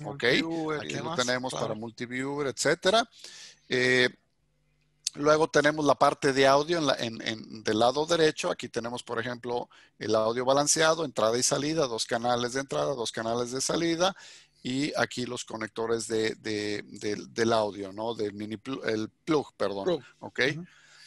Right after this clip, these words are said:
Speaker 1: Eh, y la fuente de poder, ¿sí? Y acá eso la parte, lo que es, correspondería a la parte más propiamente de la computadora, si lo quieren ver.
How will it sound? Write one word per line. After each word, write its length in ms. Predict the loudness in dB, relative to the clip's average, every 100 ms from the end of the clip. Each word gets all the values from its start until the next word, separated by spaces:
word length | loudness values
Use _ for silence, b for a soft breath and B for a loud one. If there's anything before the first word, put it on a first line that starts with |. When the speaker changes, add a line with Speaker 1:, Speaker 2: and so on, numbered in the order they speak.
| B B
Speaker 1:
Eh, 420 | 2 4 6 4 2
y 240 | 0 0 2
la 140 | 0
fuente 340 | 0 -4 0
de 100 | 0
poder, 440 | 2 4 4 4 -2 _ -8
¿sí? 380 | -4 -2 -4 -6 B 0
Y 140 | 2
acá 260 | 4 6 6
eso 220 | 6 4
la 100 | 6
parte, 340 | 4 2 0
lo 160 | -2 -2
que 100 | -2
es, 120 | -2
correspondería 840 | -4 -8 -8 -8 -6 -4 0 2
a 20 | 4
la 160 | 2
parte 340 | 0 -2 -2 -8
más 420 | -4 -2 -2 _ _
propiamente 580 | -8 -6 -6 -8 -6 -6
de 120 | -4
la 160 | -4 -6
computadora, 840 | -8 -14 -16 -6 -2 -2 -2 -4
si 140 | -6 -8
lo 100 | -10
quieren 360 | -8 -8 -2
ver. 180 | 0